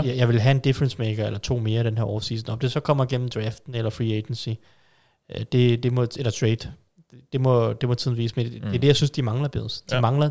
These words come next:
Speaker 2: den her en til to profil, der kan skubbe dem det sidste stykke.
Speaker 1: Ja.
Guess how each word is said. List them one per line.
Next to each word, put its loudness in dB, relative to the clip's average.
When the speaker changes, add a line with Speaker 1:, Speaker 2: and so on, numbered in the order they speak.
Speaker 2:
den 0
her 2
en -4
til -6
to -2
profil, -2
der -2
kan -2
skubbe -4
dem -8
det -8
sidste -4
stykke. -6
Speaker 1:
Ja. 0